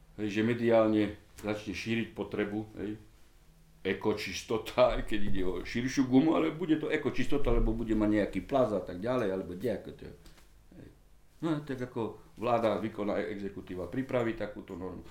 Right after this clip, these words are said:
Zákonodárny zbor ju tiež pod mediálnou masiráciou príjme. A keby vznikol aj nejaký súdny spor, tak dokážu, e,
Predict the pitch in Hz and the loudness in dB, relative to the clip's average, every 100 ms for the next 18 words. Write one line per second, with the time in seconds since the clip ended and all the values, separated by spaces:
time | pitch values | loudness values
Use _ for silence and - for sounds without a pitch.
0 | - 107 135 135 117 110 104 95 95 90 | -8 4 4 6 2 4 2 2 0 -4
1 | 90 82 80 - - - - - - 139 | -4 -4 -8 -14 -20 -20 -20 -14 2 4
2 | 151 151 139 120 123 120 123 117 113 107 | 4 2 0 2 2 4 4 4 2 2
3 | 131 131 120 117 - 110 95 - - - | 0 0 0 0 -2 -2 -2 -6 -20 -20
4 | - 123 143 147 139 131 - - - 202 | -2 6 8 10 8 4 -6 -2 2 4
5 | 185 208 208 170 170 160 156 131 160 131 | 4 4 8 8 10 6 4 2 2 2
6 | 131 151 135 123 135 135 120 117 | 0 0 0 -2 2 2 2 -2